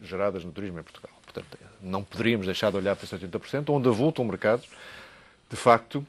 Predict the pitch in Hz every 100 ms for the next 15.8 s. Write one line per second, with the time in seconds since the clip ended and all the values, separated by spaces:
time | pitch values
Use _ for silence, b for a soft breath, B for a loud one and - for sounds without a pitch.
0 | _ 123 117 - 135 117 123 120 120 113
1 | - 101 131 135 127 113 107 95 85 78
2 | - 120 135 117 101 95 104 90 92 82
3 | 110 - - 95 87 90 85 85 82 101
4 | 101 98 95 - 104 95 - 90 98 82
5 | 80 82 82 - 95 - 85 78 85 80
6 | 90 85 87 104 110 - 135 B B B
7 | B B 110 110 110 110 110 - 123 135
8 | 104 107 110 - - 113 120 117 123 95
9 | 87 - _ - 82 92 - - 110 117
10 | 107 120 143 147 - 104 92 78 80 98
11 | 110 107 95 120 120 123 - 107 101 123
12 | - 104 - - - 117 117 101 104 95
13 | 95 87 87 90 - 110 123 - 110 117
14 | - - - 156 185 156 - - - 107
15 | 92 95 - 90 82 98 87 82